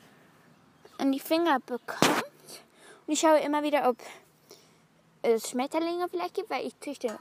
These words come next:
Schmetterlinge. Wenn, wenn ihr die Brennnesseln von unten anlangt, dann und wirklich in den Strich von diesen Haaren, dann brennt es gar nicht. Außer ihr langt sie wirklich fest von oben an. Ich bin, als ich klein war, schon mal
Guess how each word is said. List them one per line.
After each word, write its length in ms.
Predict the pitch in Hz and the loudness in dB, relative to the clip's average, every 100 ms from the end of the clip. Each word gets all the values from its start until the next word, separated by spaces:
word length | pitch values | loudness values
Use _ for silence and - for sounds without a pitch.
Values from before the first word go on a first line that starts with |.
| 254 | -12
Schmetterlinge. 500 | 240 226 269 285 349 605 - _ _ _ _ _ _ _ _ _ _ _ - _ _ _ | -10 -6 -6 -6 -8 -10 -14 _ _ _ _ _ _ _ _ _ _ _ -20 _ _ _
Wenn, 400 | - 254 254 262 - _ _ _ _ - | -6 -4 -2 -4 -8 _ _ _ _ -12
wenn 140 | 285 302 | -4 -4
ihr 100 | - _ _ 311 | -4 _ _ -6
die 80 | |
Brennnesseln 760 | - - 370 370 320 294 311 302 | -2 0 2 2 0 0 0 0
von 180 | 311 285 | -4 -6
unten 440 | - 349 480 392 - | -4 -4 -4 -6 -6
anlangt, 1000 | 233 226 240 - _ - 233 254 330 302 | -6 -6 -8 -14 _ -4 -4 -4 -6 -6
dann 180 | 262 - _ _ _ _ _ _ _ _ _ - | -6 -8 _ _ _ _ _ _ _ _ _ -2
und 80 | |
wirklich 320 | 294 320 285 - | 0 0 -4 -4
in 140 | 254 | -2
den 120 | 240 | -2
Strich 360 | 247 - 349 440 | -6 -4 -2 -2
von 200 | - 277 | 0 -2
diesen 400 | 254 233 233 233 | 0 -2 -4 -4
Haaren, 300 | 277 302 247 | -4 -4 -4
dann 160 | 240 226 | -6 -8
brennt 240 | 277 285 | -10 -12
es 120 | 247 - | -14 -14
gar 120 | 233 | -12
nicht. 240 | 262 - _ - - _ - _ _ _ _ _ - | -14 -18 _ -20 -20 _ -20 _ _ _ _ _ 0
Außer 200 | 294 311 | 2 2
ihr 180 | 285 | 0
langt 400 | 269 262 262 269 | 0 0 0 -2
sie 240 | 285 262 - | -6 -6 -6
wirklich 280 | - 254 247 | -2 -2 -4
fest 280 | - 240 - | -6 -8 -6
von 160 | 262 247 | -10 -2
oben 260 | 240 240 | -2 -2
an. 160 | 240 240 - - - | -8 -10 -16 -20 -14
Ich 100 | 277 | -2
bin, 180 | 381 359 | 0 6
als 180 | 339 302 | 4 4
ich 80 | |
klein 240 | - 349 330 | 2 4 6
war, 200 | 339 320 | 4 4
schon 160 | 320 | 2
mal 140 | 302 | 4